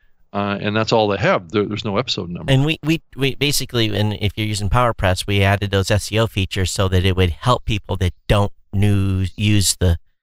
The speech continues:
Speaker 2: numbering system. If you have a title, then at the end it adds automatically, uh, you can have it append your show name or something like that onto it. So, you know, we,
Speaker 1: Mm-hmm.
Speaker 2: we, we, you know, we, I, I don't even follow this, some of the, you know, stuff that we've put out for podcasters to use.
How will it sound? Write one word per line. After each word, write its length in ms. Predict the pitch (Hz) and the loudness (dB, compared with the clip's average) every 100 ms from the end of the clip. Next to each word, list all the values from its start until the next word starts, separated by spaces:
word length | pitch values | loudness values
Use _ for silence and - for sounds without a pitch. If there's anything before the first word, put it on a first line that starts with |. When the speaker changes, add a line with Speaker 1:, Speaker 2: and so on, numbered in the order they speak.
| _ | _
Speaker 2:
numbering 480 | 98 101 95 87 82 | 2 4 2 0 -2
system. 440 | - 87 - 82 | -6 -6 -6 -4
If 120 | 85 | -2
you 60 | 90 | 0
have 120 | 87 | 0
a 40 | |
title, 500 | 87 - 101 95 90 | 2 2 2 4 2
then 200 | 87 90 | 2 0
at 100 | 90 | 0
the 140 | - 90 | -2 -2
end 100 | 90 | -2
it 40 | 87 | -4
adds 420 | 87 85 87 85 - | -4 -2 -2 -4 -2
automatically, 640 | 92 92 90 87 - 87 82 | -2 0 0 0 0 0 2
uh, 160 | 80 - _ _ _ - | 0 -2 _ _ _ -6
you 80 | 101 | 2
can 80 | |
have 120 | 95 90 | 2 2
it 100 | - | -2
append 380 | 95 - 101 92 | 0 2 2 2
your 100 | 90 | 0
show 280 | - 95 85 | 0 0 2
name 360 | 85 87 85 82 | 2 2 0 0
or 40 | |
something 340 | 78 90 - | -2 -4 -4
like 180 | 82 78 - | -6 -6 -2
that 220 | 85 80 | -2 0
onto 280 | 80 78 78 | -2 -4 -4
it. 140 | 76 | -4
So, 300 | - 87 85 - _ _ _ - _ | -2 0 0 0 _ _ _ -20 _
you 100 | 90 | 0
know, 180 | 85 | 2
we, 180 | 82 92 | 4 2
Speaker 1:
Mm-hmm. 320 | 101 - - 98 | 0 -10 -20 -12
Speaker 2:
we, 140 | - | -4
we, 200 | 120 117 117 | 0 0 2
you 100 | 120 | 2
know, 160 | 107 90 | 4 4
we, 120 | 92 - - _ | 2 -4 -10 _
I, 140 | 101 - | -2 0
I 100 | 104 | 0
don't 220 | 120 120 110 | 2 4 4
even 220 | 101 90 - | 2 0 2
follow 320 | 92 90 90 | 2 2 -2
this, 100 | 87 | -4
some 320 | - - 98 | -6 -2 0
of 60 | 92 | 2
the, 260 | 90 87 - _ _ _ | 4 2 0 _ _ _
you 80 | 98 | 0
know, 160 | 87 80 | 0 0
stuff 300 | - 107 - | 0 0 0
that 120 | - | -2
we've 240 | 80 90 85 - - | 0 -2 -2 -8 -2
put 120 | 87 | 2
out 200 | 82 - | 2 0
for 200 | - 82 | -2 -4
podcasters 640 | - 85 - 76 - 78 - | 0 -2 -2 -6 -6 -10 -8
to 80 | 80 | -8
use. 120 | 76 | -10